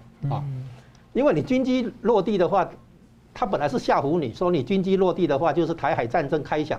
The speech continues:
Speaker 1: 啊，开-，开打，对不对？现在他也没办法真的打嘛。再来呢，在经济制裁上面的话，这个对各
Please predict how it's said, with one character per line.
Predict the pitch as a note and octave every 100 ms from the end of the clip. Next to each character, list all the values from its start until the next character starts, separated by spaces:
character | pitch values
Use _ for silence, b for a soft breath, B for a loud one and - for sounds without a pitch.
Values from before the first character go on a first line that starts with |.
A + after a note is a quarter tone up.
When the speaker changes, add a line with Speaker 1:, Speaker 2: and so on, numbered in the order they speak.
| -
Speaker 1:
啊， | A#2
开-， | A#2+ C#3
开 | F3
打， | F3 - -
对 | C#3
不 | C3
对？ | A#2+ B B -
现 | F#3
在 |
他 | G#3
也 | C3
没 | C3
办 | F3
法 | C3+
真 | C#3
的 | C#3
打 | C3+ -
嘛。 | F#2 - B B B
再 | B G#3+
来 | E3
呢， | E3 E3 B B B B
在 | A3+
经 | - A#3+ B3
济 | A3+
制 | G3+ G#3
裁 | D3 C#3+
上 | F3+
面 | E3+ C3+
的 | C3
话， | D3+
这 | E3
个 | D3 C3+
对 | G3 E3
各 | D3+